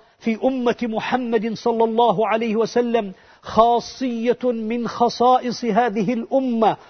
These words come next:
وبركة من بركات شهر رمضان. فيا أيها الذين يريدون أن تزيد أعمارهم،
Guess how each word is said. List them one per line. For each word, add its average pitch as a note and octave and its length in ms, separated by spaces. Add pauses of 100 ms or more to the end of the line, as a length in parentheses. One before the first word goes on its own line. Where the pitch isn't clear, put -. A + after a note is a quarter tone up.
(180)
وبركة A#3+ 760
من A#3 560
بركات B3 760 (360)
شهر A#3+ 520
رمضان. B3 760 (460)
فيا A3+ 720
أيها A3+ 500
الذين A#3+ 640 (420)
يريدون B3 640
أن B3 320
تزيد B3 480
أعمارهم، A3 1000